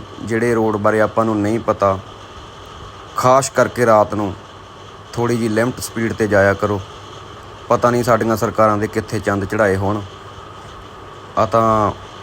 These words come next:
ਭਰਾਵਾਂ ਦੀ ਕਿਸਮਤ 'ਤੇ ਹੀ ਸੀ ਜਿਹੜਾ ਵ-, ਬ-, ਵੀਰਾਂ ਦਾ ਬਚਾਅ ਹੋ ਗਿਆ।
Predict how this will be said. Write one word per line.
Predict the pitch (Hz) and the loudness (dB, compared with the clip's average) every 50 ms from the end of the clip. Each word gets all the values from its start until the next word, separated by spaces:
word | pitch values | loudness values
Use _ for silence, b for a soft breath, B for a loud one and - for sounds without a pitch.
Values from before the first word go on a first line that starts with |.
| - - - - | -14 -10 -2 2
ਭਰਾਵਾਂ | 110 117 110 104 104 101 | 4 4 6 6 4 2
ਦੀ | 104 101 | 0 0
ਕਿਸਮਤ | - - 107 101 110 104 101 98 | 0 0 -2 0 0 -2 -4 -2
'ਤੇ | - 101 101 | -2 0 0
ਹੀ | 101 101 | 0 0
ਸੀ | 98 - 107 104 101 104 98 - - - - - - - - - - - - - - - | -2 -2 -2 -2 -2 -2 -6 -10 -14 -18 -18 -16 -16 -14 -14 -16 -16 -14 -14 -14 -12 -8
ਜਿਹੜਾ | - 110 113 113 113 | -2 2 4 4 6
ਵ-, | 104 101 95 - - | 4 4 -2 -2 -2
ਬ-, | 98 98 98 107 107 104 104 104 101 98 | -2 2 4 6 6 6 6 6 4 4
ਵੀਰਾਂ | 104 107 101 104 101 | 2 4 4 4 4
ਦਾ | 104 | 4
ਬਚਾਅ | 98 104 98 - 101 95 95 92 | 2 2 2 4 6 6 6 6
ਹੋ | 92 92 82 | 6 4 0
ਗਿਆ। | 87 85 87 | 2 0 0